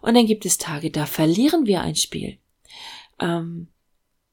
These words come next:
wenn wir uns, wenn wir ein Spiel verlieren, wo eigentlich die Kräfte ausgeglichen sind, ja, dann hadern wir manchmal auch mit uns. Aber letztendlich ist das ein faires Verlieren.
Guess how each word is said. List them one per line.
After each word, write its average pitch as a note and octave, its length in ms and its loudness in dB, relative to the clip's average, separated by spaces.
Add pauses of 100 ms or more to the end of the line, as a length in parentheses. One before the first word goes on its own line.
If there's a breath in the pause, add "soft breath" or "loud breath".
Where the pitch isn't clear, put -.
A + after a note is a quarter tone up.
(540 soft breath)
wenn A3+ 220 6
wir A#3+ 180 4
uns, A#3 420 -2
wenn G#3+ 260 0
wir A3+ 100 0
ein F#3+ 100 -2
Spiel C#4 360 0
verlieren, B3 640 -2
wo - 60 -6
eigentlich C4+ 400 -2
die G#3+ 140 -8
Kräfte - 440 -4
ausgeglichen E3 600 -8
sind, - 280 -16 (460 soft breath)
ja, D3+ 220 0
dann F3 260 0
hadern F#3+ 300 4
wir F3+ 120 -2
manchmal D#3+ 400 -6
auch E3+ 200 -4
mit E3 140 -10
uns. - 340 -14
Aber F#3 240 2
letztendlich A#3 640 -2
ist G3+ 200 -4
das G#3 120 -4
ein F#3+ 160 -2
faires - 800 -4
Verlieren. D#3+ 460 -8